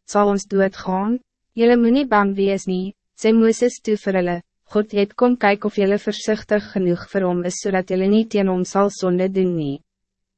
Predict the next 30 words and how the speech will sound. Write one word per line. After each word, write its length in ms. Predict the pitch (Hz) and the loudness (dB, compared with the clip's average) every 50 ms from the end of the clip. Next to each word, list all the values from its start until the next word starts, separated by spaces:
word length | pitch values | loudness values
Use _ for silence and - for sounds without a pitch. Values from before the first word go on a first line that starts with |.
| _ _ | _ _
Terwyl 380 | - 240 233 233 247 262 277 269 | -4 -2 0 0 2 2 2 2
die 160 | 262 247 - - | 2 0 -2 0
volk 280 | - 269 269 269 262 - | 2 2 2 2 2 2
op 140 | 247 240 - | 0 2 2
'n 140 | 226 220 220 214 | 0 2 2 0
afstand 360 | 214 - - - 226 220 220 | 0 0 -2 -2 -2 -2 0
bly 220 | 220 220 220 220 214 | 0 0 0 0 0
staan, 500 | 208 - - 208 196 180 135 101 113 - _ _ _ _ _ | -2 -4 -4 -4 -2 -2 -2 -4 -6 -10 _ _ _ _ _
het 200 | - 220 214 - | -4 -4 -2 0
Moses 420 | 170 208 214 214 - 240 233 - | 0 2 2 0 0 -2 -2 2
na 120 | 233 220 214 | 2 2 2
die 120 | 220 208 | 2 2
donker 400 | 190 190 202 220 220 - 262 254 214 | 2 2 2 2 2 0 0 0 2
wolk 320 | 180 170 170 175 170 _ - | 4 4 4 4 2 _ -4
toe 100 | 196 190 | -4 -4
gegaan 480 | - - 196 - - 196 190 190 185 | -4 -6 -10 -6 -2 -2 0 0 0
waarin 320 | 180 180 175 180 185 185 175 | 0 0 0 0 0 -2 -4
God 300 | - - 180 180 175 - | -2 -2 -4 -4 -4 -6
was. 420 | 165 160 165 165 160 - - - _ _ _ _ _ _ _ _ _ _ _ _ _ _ | -8 -8 -8 -10 -16 -20 -20 -20 _ _ _ _ _ _ _ _ _ _ _ _ _ _
God 300 | - - 247 254 254 - | -2 2 2 2 4 2
het 120 | 269 254 - | -2 -2 -2
vir 160 | - 240 220 | -2 -2 0
Moses 480 | 208 208 214 233 233 - 285 277 - | 2 2 2 2 2 0 -4 -6 -4
gesê 380 | - 277 247 - - 185 170 180 - | -4 -4 -4 -4 -4 -6 -6 -6 -6
om 140 | 190 190 190 | -4 -2 -2
met 120 | 180 185 | 0 0
die 120 | 196 202 | 0 0
Israëlieten 720 | 202 196 - - 196 202 190 190 196 196 214 220 - 254 262 | -2 -4 -4 -2 0 2 2 4 4 2 2 2 2 0 0
te 120 | - 262 247 | 0 -2 -4
praat, 400 | - 202 196 185 180 185 196 | -2 0 0 0 0 -2 -4